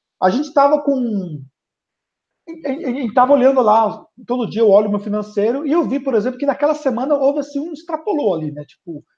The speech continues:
a nossa inadimplência quase triplicou, e assim,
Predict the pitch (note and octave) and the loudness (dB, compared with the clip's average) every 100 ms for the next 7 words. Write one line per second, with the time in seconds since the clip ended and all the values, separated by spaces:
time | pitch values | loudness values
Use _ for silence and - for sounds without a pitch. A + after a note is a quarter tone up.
0 | _ _ _ E3 G#3 G#3 B3 A#3 G3+ A3 | _ _ _ -4 -2 -2 -4 -4 -4 -4
1 | C4 - D4+ A#3+ D#3+ C3+ - _ _ _ | -4 -4 -2 -2 -4 -6 -14 _ _ _
2 | _ A3 C4 C#4 E4+ D4+ D#4+ - A3 F3+ | _ 2 2 2 -4 -4 -4 -2 0 0
3 | C3+ C3+ D#3 G#3 G#3+ D3+ B2 | 0 -6 -8 -8 -10 -18 -20